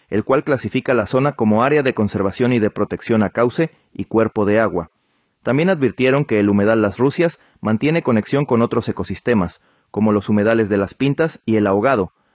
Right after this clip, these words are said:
a través del arroyo de en medio, por lo que su preservación resulta clave dentro de la cuenca del río Santiago, una de las zonas con mayores niveles de contaminación. El colectivo invitó a la rectora del Cutonalá, María Felicitas Parga Ramírez,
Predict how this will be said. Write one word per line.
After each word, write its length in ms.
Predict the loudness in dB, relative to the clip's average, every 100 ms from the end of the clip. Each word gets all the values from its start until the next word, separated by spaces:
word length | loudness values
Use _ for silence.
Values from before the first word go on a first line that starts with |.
| _
a 120 | -8
través 300 | -2 0 0
del 160 | 2 0
arroyo 300 | 2 0 2
de 100 | 2
en 100 | 2
medio, 360 | 2 0 -4 -8 _ _ _
por 140 | -2 0
lo 140 | 0
que 120 | -2
su 140 | -4 -2
preservación 680 | -2 -2 -2 0 0 -2 -4 _ _ -6
resulta 400 | -2 -2 0 -2
clave 300 | 0 2 2
dentro 320 | 2 2 2
de 80 | 2
la 120 | 0
cuenca 340 | 0 0 2
del 140 | 0 0
río 200 | 0 0
Santiago, 540 | 0 0 0 0 -2 -8 _ _ _
una 220 | -2 2
de 80 | 2
las 140 | 2
zonas 300 | 0 -2 -2
con 180 | 0 0
mayores 360 | 2 2 2 2
niveles 380 | 2 2 2 0
de 100 | -2
contaminación. 800 | -2 0 0 0 0 -2 -2 -10 _ _ _ -6
El 120 | -2
colectivo 480 | 0 0 0 0 2
invitó 320 | 2 2 2
a 40 |
la 120 | 2 2
rectora 420 | -2 0 2 2
del 180 | 2 0
Cutonalá, 580 | -4 -2 0 0 -2 -6 _ _ -4
María 300 | 0 2 2
Felicitas 560 | 0 0 0 -2 -4
Parga 300 | -2 -2 0
Ramírez, 500 | 0 0 0 -2 -4